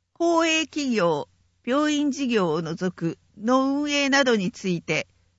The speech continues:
審査、調査しています。委員会開催回数、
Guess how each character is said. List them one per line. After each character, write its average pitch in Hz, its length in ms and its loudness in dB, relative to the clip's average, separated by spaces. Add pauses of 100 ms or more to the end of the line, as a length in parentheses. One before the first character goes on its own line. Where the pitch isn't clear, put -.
審 302 360 -2
査、 185 300 2 (120)
調 302 240 -2
査 196 180 0
し - 120 -12
て 196 120 -2
い 190 120 -2
ま 165 180 -2
す。 - 320 -20 (1040)
委 302 240 0
員 320 120 -8
会 214 280 4
開 262 220 0
催 269 340 0
回 247 260 0
数、 156 480 -8